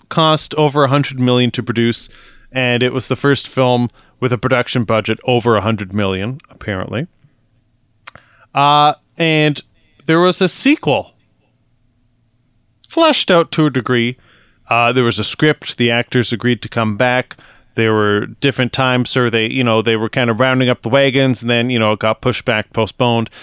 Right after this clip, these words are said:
Uh, but it seemed like there was definitely some interest 'cause it was a successful film, and everyone was interested in coming back. And then finally, what kind of put the nail in it and made it never return again was, sadly, nine eleven.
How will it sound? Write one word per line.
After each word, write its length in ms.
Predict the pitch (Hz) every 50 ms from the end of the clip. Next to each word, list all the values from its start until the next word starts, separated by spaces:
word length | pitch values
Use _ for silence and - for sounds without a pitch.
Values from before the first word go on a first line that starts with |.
| - - - - - -
Uh, 260 | - 120 123 120 120 113
but 180 | 104 147 151
it 120 | 151 131 -
seemed 260 | - 170 175 180 170
like 160 | 170 151 -
there 100 | - 147
was 140 | 143 139 -
definitely 380 | - 151 139 127 - 151 143
some 200 | 135 - - 135
interest 380 | 131 131 - - 135 123 - -
'cause 140 | - 107 101
it 60 | 110
was 140 | 107 - -
a 60 | 101
successful 640 | - - 117 - - - 135 131 120 - - 117 104
film, 440 | - - 139 135 131 131 127 123 113
and 80 | 110 110
everyone 320 | 107 117 120 117 113 110
was 140 | 107 - -
interested 380 | 120 113 - - - 131 123
in 80 | 120 113
coming 220 | 107 117 117 113
back. 260 | 107 117 113 117 - - - - - - - - -
And 160 | 143 147 151
then 200 | 151 147 147 135 -
finally, 400 | - - 139 147 147 160 175 170
what 160 | 170 160 -
kind 180 | - 156 147 139
of 80 | -
put 240 | - 143 139 - -
the 60 | 123
nail 440 | 110 101 107 110 117 117 117 120 123
in 140 | 120 120 123
it 140 | 127 123 - _ _ _ _
and 420 | - 123 117 113 107 101 104 - 90
made 240 | 110 117 107 107 110 107
it 100 | 104 -
never 480 | 117 107 104 107 98 107 107 104 101
return 380 | 104 104 104 - - - 107 107
again 280 | 107 107 113 117 117 - _ - - - - _ -
was, 480 | - 113 117 120 120 117 107 - - - -
sadly, 460 | - - - 127 123 117 113 131 123 110
nine 360 | 95 101 104 107 107 107 104
eleven. 460 | 101 98 101 101 98 117 131 147 143